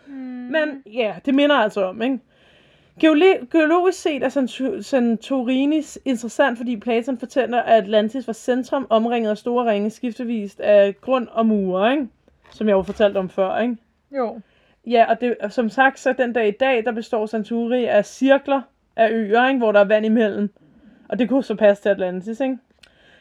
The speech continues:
Speaker 2: Endelig tyder Platons karakteristik af frodige omgivelser og farvede sten i kongepladset på, at, at, at hans Atlantis, øh, var en vulkanord, ligesom Santorini. Fordi der er jo god mulighed for frodighed,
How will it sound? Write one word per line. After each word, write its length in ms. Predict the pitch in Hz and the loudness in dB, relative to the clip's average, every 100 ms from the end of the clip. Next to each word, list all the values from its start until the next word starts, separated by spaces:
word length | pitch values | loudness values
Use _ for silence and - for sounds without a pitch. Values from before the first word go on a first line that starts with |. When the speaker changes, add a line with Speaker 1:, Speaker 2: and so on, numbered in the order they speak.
| _ | _
Speaker 2:
Endelig 340 | 285 330 370 | 2 4 -2
tyder 280 | - 285 277 | -6 -8 -6
Platons 460 | 285 247 226 254 240 | -4 -4 -4 -6 -8
karakteristik 600 | - 214 220 214 285 285 | -2 -2 -2 -8 -6 -4
af 80 | 233 | -6
frodige 420 | - 233 233 254 | -6 -6 -4 0
omgivelser 540 | 214 220 220 233 214 220 | 0 0 -4 -6 -2 -2
og 80 | 208 | 2
farvede 280 | 208 208 | 2 2
sten 380 | 233 - 269 226 | 0 -6 -6 -6
i 60 | 226 | -10
kongepladset 600 | 226 226 254 262 233 226 | 0 0 2 -2 -2 -2
på, 140 | 262 | 2
at, 180 | 226 220 | 4 4
at, 220 | 214 190 _ _ _ _ | 2 -2 _ _ _ _
at 120 | 226 | -2
hans 220 | 214 226 | 0 -4
Atlantis, 560 | - 208 208 214 247 - - | -4 -2 -2 -2 -10 -14 -6
øh, 280 | - 220 196 | 2 2 4
var 120 | 214 | 2
en 100 | 214 | 2
vulkanord, 640 | 208 196 302 254 240 202 202 | -2 -2 -4 -2 -2 -2 -6
ligesom 380 | 202 208 208 208 | -6 -6 -4 -4
Santorini. 800 | 214 196 214 196 202 190 190 190 | -4 -2 -2 -2 -2 -2 -4 -4
Fordi 180 | - 190 | -6 -2
der 120 | 185 | 4
er 40 | 202 | 4
jo 200 | 196 185 _ | 4 -2 _
god 220 | 233 202 | -2 -2
mulighed 560 | - 202 214 202 208 202 | -8 -4 -2 0 0 0
for 100 | 185 | -4
frodighed, 640 | - 202 196 208 220 190 | -8 -4 -2 0 0 0